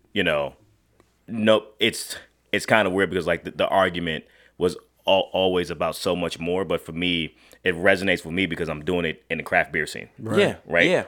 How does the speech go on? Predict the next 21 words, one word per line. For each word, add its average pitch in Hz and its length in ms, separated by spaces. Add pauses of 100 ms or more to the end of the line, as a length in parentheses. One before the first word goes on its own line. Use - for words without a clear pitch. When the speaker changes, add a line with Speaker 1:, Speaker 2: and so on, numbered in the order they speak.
Speaker 1:
And 85 100
it's 82 140
like, 85 380 (280)
the 92 120
whole 104 480
D 87 400
M 98 120
V 95 200
sector 90 440
of, 78 120
like, 78 340
all 90 220
black-owned 87 480
breweries 85 300
and, 78 220
and 78 160
brands, 80 500 (500)
we've 107 200
created 92 420
a 80 60
collective 85 680